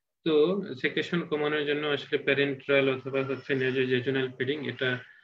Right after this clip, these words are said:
আহ, প্রয়োজন হয়। অনেক সময় octreotide দিতে হয়, octreotide এটা সেক্রেশনটাকে কমায়।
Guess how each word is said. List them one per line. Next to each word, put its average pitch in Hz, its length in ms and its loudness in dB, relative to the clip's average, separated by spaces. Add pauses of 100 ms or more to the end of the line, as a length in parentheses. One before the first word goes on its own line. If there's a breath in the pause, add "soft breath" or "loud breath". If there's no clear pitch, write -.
(640 loud breath)
আহ, 123 220 -4
প্রয়োজন 135 420 2
হয়। 143 300 -4
অনেক 135 240 -2
সময় 139 240 -2
octreotide 147 1040 2
দিতে 139 280 0
হয়, 160 340 0 (680)
octreotide 139 760 2
এটা 131 240 0
সেক্রেশনটাকে 131 800 -4
কমায়। 131 380 -4